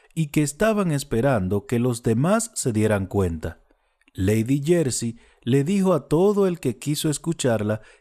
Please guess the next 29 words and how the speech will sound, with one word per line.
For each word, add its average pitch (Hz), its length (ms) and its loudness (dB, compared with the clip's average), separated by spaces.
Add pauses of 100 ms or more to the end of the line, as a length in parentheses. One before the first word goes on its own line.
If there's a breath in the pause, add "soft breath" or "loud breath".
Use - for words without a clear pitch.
que 147 240 2
ella 190 260 2
había 170 360 0
predicho 123 920 0
el 127 220 2
éxito 170 480 -2
de 110 120 2
Daphne 156 560 -2
hacía 95 380 -2
meses 151 500 -2 (380 loud breath)
y 170 140 0
que 151 280 2
el 147 120 0
único 226 400 2
misterio 113 800 0
era 170 340 0
por 107 320 -4
qué 202 220 2
nadie 160 460 0
le 123 120 0
había 113 480 0
hecho 117 320 -2
caso 101 380 -2
antes. 160 560 -6 (480 soft breath)
Y 117 240 -4
todo 170 340 2
aquello, 117 640 -4
por 95 180 -4
supuesto, 98 680 -4